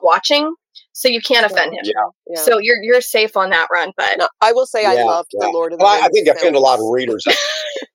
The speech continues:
Speaker 2: Yeah, I
Speaker 1: Peter
Speaker 2: never
Speaker 1: Jackson
Speaker 2: liked,
Speaker 1: might
Speaker 2: I,
Speaker 1: be
Speaker 2: I,
Speaker 1: watching.
Speaker 2: I don't think there's anything wrong with it. I just was never drawn to high fantasy much. I liked
Speaker 3: Yeah.
Speaker 2: fantasy, but I liked, uh, Richard Matheson and Bradbury, and,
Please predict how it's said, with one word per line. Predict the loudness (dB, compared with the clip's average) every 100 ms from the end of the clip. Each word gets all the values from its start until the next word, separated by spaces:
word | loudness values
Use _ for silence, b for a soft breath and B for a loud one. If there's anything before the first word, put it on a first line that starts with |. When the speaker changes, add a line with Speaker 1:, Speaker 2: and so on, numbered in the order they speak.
| -14 -6
Speaker 2:
Yeah, | -2
I |
Speaker 1:
Peter | 2 2
Speaker 2:
never | 2
Speaker 1:
Jackson | 2 2
Speaker 2:
liked, | 0 -2
Speaker 1:
might | -2
Speaker 2:
I, | 0
Speaker 1:
be | 0
Speaker 2:
I, |
Speaker 1:
watching. | 0 -2 -6 -10 _ _ _ _ _
Speaker 2:
I | 0
don't | 2
think | 2
there's | 2 0
anything | 0 0 2
wrong | 0 2
with | 0
it. | 0
I | 0
just | -2 -8
was | -8 -4
never | -4 -6
drawn | -4 -2 0 -2
to | -6 -8
high | -2 -2
fantasy | -2 -4 -6 -10 -14
much. | -14 -16 -10 -4
I |
liked | 0 2 2 -2 -16
Speaker 3:
Yeah. | B _
Speaker 2:
fantasy, | 0 2 2 0 -2
but | 0 2
I | 4
liked, | 4 2 2
uh, | 2 2 0
Richard | -4 -6 -6 0
Matheson | 0 -2 -4 -2
and | -4 0
Bradbury, | 4 4 2 2 4 4 2
and, | -2